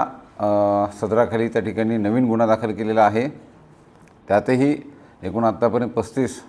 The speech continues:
आरोपींची नावं आम्हाला निष्पन्न झाली आहेत आणि साधारणतः तेरा आरोपी आम्ही, अ, ताब्यात घेतलेले आहेत. माझं सर्व नागरिकांना आपल्या माध्यमातून आव्हान असेल की आपण कुठेही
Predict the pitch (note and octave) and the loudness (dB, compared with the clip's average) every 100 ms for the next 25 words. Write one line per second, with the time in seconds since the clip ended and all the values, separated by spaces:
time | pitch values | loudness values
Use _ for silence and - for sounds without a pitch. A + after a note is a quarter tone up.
0 | - - F#2+ F#2+ G#2+ G2+ F#2+ G#2+ G2 G2 | -20 -18 -10 -8 -4 -6 -4 -4 0 2
1 | G#2+ G#2+ G#2 G2+ - A2 G#2+ G2+ G2 A2+ | 2 2 0 -2 -4 -4 -2 -2 -2 -2
2 | - - - - - - - G2 G2 G2 | -4 -20 -20 -20 -20 -12 -6 -6 -4 -4
3 | G2+ G#2+ - G#2+ A2 A2 G#2 G#2+ G#2 A2 | -2 -4 0 2 4 4 2 -2 -2 -2
4 | G#2+ - - - F#2 F#2 G2 F#2 G#2 F#2+ | -4 -8 -20 -14 -8 -2 0 0 -2 -4
5 | G2 G#2 G#2 G2+ G#2+ C3 - - - - | -6 -4 0 0 -2 -6 -14 -20 -20 -20
6 | - - G2 G#2+ A#2 - A#2+ C#3+ C3 A#2+ | -20 -6 -2 -2 -2 0 4 6 4 2
7 | A#2 B2 A#2+ A#2 A#2+ A2+ G#2+ A2 A2+ A2 | -2 0 2 2 0 0 0 0 -2 -2
8 | A#2 A#2 - - - - - G2 G#2 A2+ | -2 -4 -6 -20 -20 -18 -6 -2 0 0
9 | A2 A2+ G2 A2+ G2 G#2+ G#2 A#2 B2 | -2 -4 -2 -2 -2 -4 -4 -2 -4